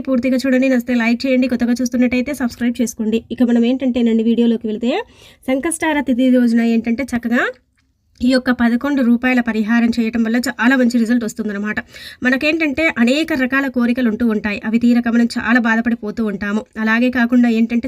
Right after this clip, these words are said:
చాలా ఇబ్బంది పడిపోతూ ఉంటాం కదా, అలాంటి వాళ్ళు ఈ పరిహారం చేయటం వల్ల ఏంటంటే చాలా అద్భుతమైన ఫలితం వస్తుందన్నమాట. దానికి తోడు ఇంకొకటి ఏంటంటే కనుక కష్టం ఉంటూ ఉంటుంది. కష్టాన్ని ఏంటంటే మనం చాలా కష్టంలో అంటే ఉంటూ ఉంటాం. అది ముఖ్యంగా ఏంటంటే ధనానికి సంబంధించిన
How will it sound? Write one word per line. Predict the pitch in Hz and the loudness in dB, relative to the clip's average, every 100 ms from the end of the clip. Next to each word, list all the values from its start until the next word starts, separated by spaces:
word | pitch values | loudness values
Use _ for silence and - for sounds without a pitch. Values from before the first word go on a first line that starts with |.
| 247 | -4
చాలా | 214 | -2
ఇబ్బంది | 214 220 247 | -2 0 0
పడిపోతూ | 226 208 214 220 208 | -2 -6 -6 -4 -4
ఉంటాం | 214 208 | -4 -2
కదా, | 214 330 - - - - 233 | 0 0 -2 -16 -16 -2 2
అలాంటి | 294 339 320 | 2 0 0
వాళ్ళు | 285 277 | 0 0
ఈ | 269 254 | 0 0
పరిహారం | 226 233 247 254 247 | 0 2 2 2 0
చేయటం | 226 226 233 | 0 0 0
వల్ల | 226 226 233 220 | 0 0 0 0
ఏంటంటే | 220 220 262 247 | 0 -2 -2 -2
చాలా | 226 | -2
అద్భుతమైన | 196 240 240 247 240 | -2 -4 0 0 0
ఫలితం | 208 240 240 | -2 -2 -2
వస్తుందన్నమాట. | 196 220 208 208 208 - - - - | -2 -4 -4 -4 -4 -6 -10 -20 -2
దానికి | 233 262 311 330 | 2 2 2 -2
తోడు | 320 302 | 0 0
ఇంకొకటి | 277 269 262 | -2 -2 -2
ఏంటంటే | 262 254 254 254 | 0 0 0 0
కనుక | 254 269 240 | 0 -2 -4
కష్టం | 233 269 240 | -4 2 2
ఉంటూ | 233 247 | 4 2
ఉంటుంది. | 214 214 214 | 0 -2 -4
కష్టాన్ని | 214 240 - 254 262 262 269 254 | -4 -6 -2 0 2 2 0 0
ఏంటంటే | 226 233 226 254 | 2 2 0 0
మనం | 254 240 226 | 0 0 -2
చాలా | 220 247 269 - | 0 0 0 -2
కష్టంలో | 233 - 262 262 262 254 - | -6 -2 -2 0 0 -2 -4
అంటే | 220 277 | -6 2
ఉంటూ | 254 233 | 4 4
ఉంటాం. | 247 220 190 - - - 220 | 2 0 -6 -10 -20 -10 -4
అది | 269 277 | -2 -2
ముఖ్యంగా | 262 330 311 285 | -4 -6 -2 0
ఏంటంటే | 269 262 277 240 | 2 0 0 2
ధనానికి | 247 254 294 294 262 | 4 2 0 -4 0
సంబంధించిన | 247 254 254 | 2 2 0